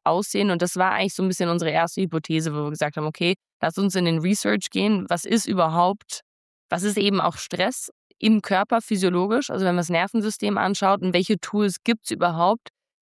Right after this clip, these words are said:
die eben nicht kognitiv wirken? An was wir beide nicht geglaubt haben, ist, wir wissen ja alle, dass Stress nicht gut ist.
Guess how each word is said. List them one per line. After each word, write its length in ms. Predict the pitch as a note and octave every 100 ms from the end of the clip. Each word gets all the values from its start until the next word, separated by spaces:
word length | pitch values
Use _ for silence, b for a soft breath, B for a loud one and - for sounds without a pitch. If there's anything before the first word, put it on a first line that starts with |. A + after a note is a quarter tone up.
| _ G3+
die 140 | G3
eben 200 | G3+ G#3
nicht 200 | A#3+ -
kognitiv 540 | - A#3+ C4+ - B3+
wirken? 500 | G3+ A3 A#3+ B3+ E4 - -
An 160 | - F3+
was 180 | F#3+ G#3+
wir 100 | F3+
beide 300 | E3 G3 A#3
nicht 200 | A3+ -
geglaubt 420 | F#3 F3 F#3+ G3
haben, 240 | F3 F#3+
ist, 280 | - F#3 - _ _ _
wir 160 | F3+ F#3
wissen 260 | B3 - G#3+
ja 160 | F3 F3+
alle, 280 | G#3+ G3+ F#3+ _ _ _ _ _ -
dass 300 | F3+ - -
Stress 400 | - F#3 F#3 -
nicht 240 | F3 -
gut 240 | - G#3+ -
ist. 480 | - - - -